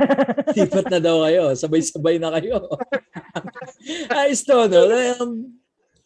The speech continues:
Speaker 2: we, we're bringing people together dito sa Bar Beshies.
Speaker 1: Actually, nakakatuwa.
Speaker 2: <laughs>
Speaker 1: Oo.
Speaker 2: Mm-mm. So,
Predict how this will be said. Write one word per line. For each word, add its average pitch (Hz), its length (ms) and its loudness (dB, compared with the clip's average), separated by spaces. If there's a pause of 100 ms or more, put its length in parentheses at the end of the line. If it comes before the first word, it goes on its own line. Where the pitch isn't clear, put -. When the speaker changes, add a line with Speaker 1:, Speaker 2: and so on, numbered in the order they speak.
Speaker 2:
we, 208 160 -12
we're 233 220 -2
bringing 196 880 0
people 185 340 0
together 135 540 0
dito 165 160 -4
sa 196 180 -2
Bar 160 300 0
Beshies. 156 180 2
Speaker 1:
Actually, 220 380 0
nakakatuwa. 208 680 0 (120)
Speaker 2:
<laughs> - 20 0
Speaker 1:
Oo. 175 640 0 (640)
Speaker 2:
Mm-mm. 147 500 -8
So, - 220 -4